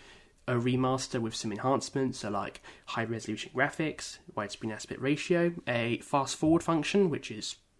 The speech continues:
like, why that wasn't included originally is anyone's guess, uh, mid-battle save function, uh, difficulty adjustments of the hard mode, and more.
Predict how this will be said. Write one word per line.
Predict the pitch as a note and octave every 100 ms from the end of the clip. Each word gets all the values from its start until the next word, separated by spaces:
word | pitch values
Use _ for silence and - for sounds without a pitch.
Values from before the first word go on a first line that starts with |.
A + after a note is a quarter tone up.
| _
like, | A2+ G#2+
why | A2 A2
that | G#2 -
wasn't | A2 A2
included | - - B2 A#2
originally | C#3 C#3 D3 D3
is | A#2+
anyone's | C3 C3+ F3 E3+
guess, | G#3 A3 - - - - - -
uh, | - A#2+
mid-battle | C3+ F3+ - E3+ - E3+
save | - E3+
function, | - E3+ E3 G3 G3 F#3+ - - - B2
uh, | B2+ B2+
difficulty | B2+ D3+ D#3 - D3 -
adjustments | B2+ C3+ B2+ C3+ A2+ B2
of | A#2+
the |
hard | A2+ D3 D3 D3
mode, | D#3 D#3+ D#3 -
and | A#2+ A#2+ A#2
more. | D3 F#3